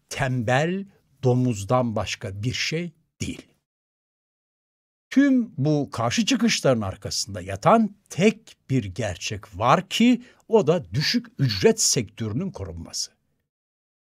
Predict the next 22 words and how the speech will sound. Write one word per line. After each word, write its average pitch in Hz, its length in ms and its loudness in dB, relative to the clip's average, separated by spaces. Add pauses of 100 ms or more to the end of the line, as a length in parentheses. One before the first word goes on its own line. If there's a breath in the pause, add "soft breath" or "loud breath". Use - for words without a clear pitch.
Hartz - 340 -4
dört 240 300 4
alıcıları 98 800 -4 (260 soft breath)
her 240 380 4
türlü 101 400 -8 (120)
işi - 480 -2
kabul 139 400 2
etmeye 95 380 -8
zorlanmalı. - 680 -12 (920)
Bundan 107 360 -2
başka 175 440 2 (260 loud breath)
yasanın 143 520 0
mimarı 92 600 -4 (180)
S - 180 -2
P 123 220 2
D 180 300 4 (180 soft breath)
Hartz - 720 -8
dört 208 500 4
travmasından 117 1120 -4 (140)
kolay 143 800 -4
kolay 123 640 -4 (340)
kurtulmamalı. - 760 -12